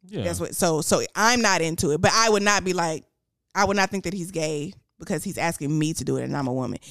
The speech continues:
Speaker 2: If he
Speaker 1: Bro.
Speaker 2: were gay, he'd go ask a, a man to do it.
Speaker 1: So, okay, so I'm gonna give some insight into the way that my, like, brain worked. I have to make a decision about my future.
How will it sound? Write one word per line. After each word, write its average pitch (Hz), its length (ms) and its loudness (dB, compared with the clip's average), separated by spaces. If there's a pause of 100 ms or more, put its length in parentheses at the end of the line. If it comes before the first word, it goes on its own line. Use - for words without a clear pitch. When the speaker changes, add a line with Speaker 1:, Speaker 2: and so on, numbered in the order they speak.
Speaker 2:
If 190 180 4
he 320 100 8
Speaker 1:
Bro. 262 60 6
Speaker 2:
were 202 80 6
gay, 214 280 6
he'd 208 180 -2
go 180 160 6
ask 160 300 0
a, 123 160 -4
a 151 100 0
man 165 240 2
to 143 40 0
do 147 180 2
it. - 140 0 (260)
Speaker 1:
So, 156 640 0 (100)
okay, 110 400 -10
so - 200 -4
I'm 135 60 2
gonna 123 240 4
give 104 380 -10
some 95 360 -4
insight 92 360 -6
into 95 160 -10
the 98 100 -8
way 95 140 -6
that 90 120 -8
my, 85 240 -8
like, 71 340 -10 (240)
brain 95 320 -10
worked. 80 340 -10
I 131 160 -4
have 156 180 -2
to 117 380 0 (180)
make 107 240 -8
a 113 40 -2
decision 101 440 -2
about 87 440 -6
my 90 160 -10
future. 73 520 -12